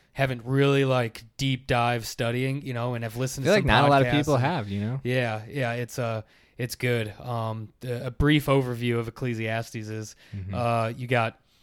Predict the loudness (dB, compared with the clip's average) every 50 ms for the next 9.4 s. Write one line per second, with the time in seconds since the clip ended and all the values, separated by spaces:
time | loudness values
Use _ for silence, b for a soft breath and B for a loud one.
0 | b b b -8 -6 -4 -2 -2 -2 -2 -4 -6 -8 _ _ _ _ _ _ _
1 | _ _ _ _ _ _ _ _ _ _ -20 -20 -20 _ _ -16 -12 -6 -4 -4
2 | -4 -4 -4 -8 -8 -10 -12 b b b b b b -2 0 0 -2 -4 -6 -4
3 | -4 -2 -2 -2 -4 -2 -2 0 0 0 0 -2 -4 -4 -6 -6 -4 -4 -4 -4
4 | -4 -6 -8 -6 -6 -4 -4 -4 -6 -6 -8 -10 -8 -6 -4 -2 0 0 -2 -2
5 | -4 -4 -4 -2 -2 0 0 -2 -2 -4 -6 -10 -14 -14 -8 -4 -2 0 0 0
6 | -2 -4 -6 -8 -8 -6 -6 -6 -6 -6 -6 0 2 4 4 4 2 -2 -4 -6
7 | -8 -10 -12 b b b b b b b b b 0 2 4 4 4 4 2 2
8 | 2 0 0 -2 -4 -6 -8 -12 _ _ _ _ -4 0 2 2 2 2 0 -2
9 | -4 -6 -8 -12 -16 -18 -18 -20